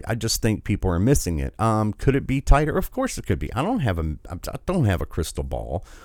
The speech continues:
I certainly don't have a computer model, nor would I trust it because, you know, I mean, Miami's not, you know, way under the ocean. So, you know, those models kinda a little rough.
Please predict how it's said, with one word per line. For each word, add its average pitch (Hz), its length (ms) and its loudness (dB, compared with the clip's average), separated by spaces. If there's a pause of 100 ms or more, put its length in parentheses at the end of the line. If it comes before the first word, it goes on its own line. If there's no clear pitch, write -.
(340)
I 123 60 4
certainly 160 320 4
don't 113 180 4
have 95 160 4
a - 40 -8
computer 185 480 2
model, 95 420 2
nor 120 320 4
would 95 180 0
I 80 140 0
trust - 520 0
it 85 180 -2
because, 87 540 -2
you 92 140 0
know, 87 380 2 (140)
I 98 60 -6
mean, 85 360 0
Miami's 87 520 0
not, 78 300 0 (300)
you 98 140 -2
know, 80 280 -4 (220)
way 92 280 0
under 80 180 0
the 78 180 -4
ocean. 78 460 -4
So, 76 600 -4 (160)
you 90 380 -2
know, 78 240 -2
those 78 260 -4
models 76 380 -2
kinda 69 400 -4 (1040)
a - 60 -4
little 92 220 4
rough. 82 420 2